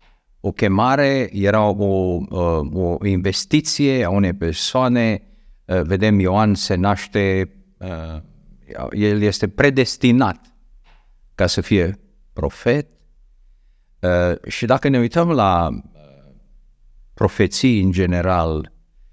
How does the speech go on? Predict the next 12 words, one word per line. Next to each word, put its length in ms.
sunt, 540
uh, 360
este 460
suspinul 720
și 200
plânsul 720
lui 160
Dumnezeu 720
în 140
fața 640
Israelului 1040
și, 560